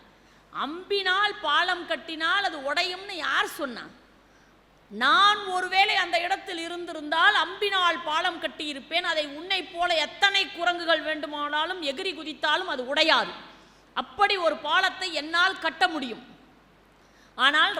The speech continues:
ராமரால் கட்ட முடியாது." ஆஞ்சநேயருக்கு கோபம் தாங்கல. அவர் சொன்னார், "இதோ பார்,"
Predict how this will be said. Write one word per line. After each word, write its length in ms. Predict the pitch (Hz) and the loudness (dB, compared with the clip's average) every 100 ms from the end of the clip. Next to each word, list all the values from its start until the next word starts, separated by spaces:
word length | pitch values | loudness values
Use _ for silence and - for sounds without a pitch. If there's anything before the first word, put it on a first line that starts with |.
| 262 | -2
ராமரால் 520 | 254 277 254 262 269 | -2 -2 -2 -2 -4
கட்ட 160 | 220 226 196 | -10 -10 -12
முடியாது." 360 | 165 160 - - _ _ _ _ _ _ _ 147 190 | -12 -14 -16 -20 _ _ _ _ _ _ _ -10 -8
ஆஞ்சநேயருக்கு 640 | 311 - 370 349 339 294 - - | -8 -8 -6 -6 -6 -12 -18 -6
கோபம் 420 | 302 339 359 320 269 269 | 0 2 2 -4 -6 -4
தாங்கல. 420 | 254 302 349 285 180 - - - _ _ _ _ 185 | 0 0 -2 -6 -6 -10 -20 -20 _ _ _ _ -8
அவர் 220 | 220 220 | -8 -8
சொன்னார், 340 | 254 294 254 - - - - _ | -8 -4 -6 -8 -20 -20 -20 _
"இதோ 220 | 240 277 349 349 | -4 2 4 4
பார்," 240 | 311 254 | 4 0